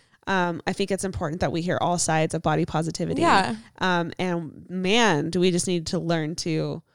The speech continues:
Speaker 1: love each other and,
Speaker 2: Yes.
Speaker 1: and think things through before sharing
Speaker 2: Yeah.
Speaker 1: our thoughts.
Speaker 2: No, I, I really appreciate you sending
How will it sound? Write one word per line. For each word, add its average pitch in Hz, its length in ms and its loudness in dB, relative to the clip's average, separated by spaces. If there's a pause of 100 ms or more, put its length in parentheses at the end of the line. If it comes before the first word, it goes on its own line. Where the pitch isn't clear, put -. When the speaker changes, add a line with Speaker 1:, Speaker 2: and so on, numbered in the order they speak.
(420)
Speaker 1:
love 208 240 4
each 269 160 2
other 220 460 4 (160)
and, 175 580 2
Speaker 2:
Yes. - 160 -10
Speaker 1:
and 170 420 0
think 202 300 -4
things 202 240 -8
through 233 220 0
before 180 480 -4 (500)
sharing 202 380 -2
Speaker 2:
Yeah. 202 140 6
Speaker 1:
our 180 60 0
thoughts. - 220 0
Speaker 2:
No, 240 100 6
I, 214 240 4 (180)
I 214 100 4
really 240 380 4
appreciate 208 560 4
you 208 140 2
sending 180 720 2